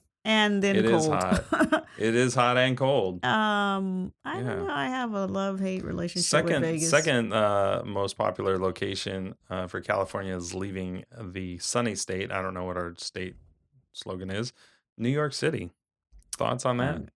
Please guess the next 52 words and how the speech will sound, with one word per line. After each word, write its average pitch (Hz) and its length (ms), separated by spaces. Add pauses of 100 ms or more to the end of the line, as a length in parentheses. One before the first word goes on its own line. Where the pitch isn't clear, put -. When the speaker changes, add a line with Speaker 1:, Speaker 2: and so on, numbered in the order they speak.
(560)
Speaker 1:
so - 220
those 233 320
are 294 100
the 185 420
people 202 360
that 175 240
should 190 300
leave 170 300
'cause 165 260
they're 170 160
not 160 340 (320)
<laughs> - 400
as 202 180
bright 180 380
as 190 180
they 302 120
Speaker 2:
<laughs> - 160
Speaker 1:
should. 330 380 (280)
Speaker 2:
Yeah, 120 100
I'm 135 60
gonna 147 120
save 151 280
some 117 140
money 117 280
on 104 140
housing 104 420
in 95 160
New 101 60
York 101 160
Speaker 1:
In 226 60
New 220 60
Speaker 2:
City. 208 220
Speaker 1:
York 202 260
City. 185 440
What? 226 460
Speaker 2:
Uh, 95 120 (100)
good 117 240
luck. 107 360
But 120 220
it, - 280
surprisingly, 123 680
it 98 100
says 107 200
the 98 60
median 104 360
home 101 220
price 95 280
out 92 140
there 107 120
is 87 100
four 107 280
forty. 90 500